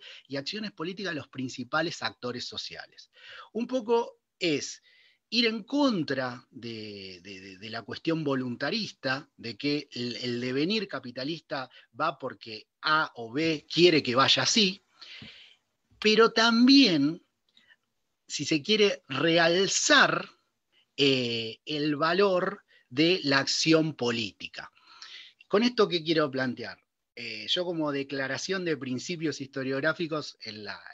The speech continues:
en la introducción del libro, está una frase muy famosa de, de, de Marx, que está en el Brumario, que dice,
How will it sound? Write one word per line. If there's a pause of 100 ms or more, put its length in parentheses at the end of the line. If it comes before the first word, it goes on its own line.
en
la
introducción
del
libro, (400)
está
una
frase
muy
famosa
de,
de,
de
Marx,
que
está
en
el
Brumario,
que
dice,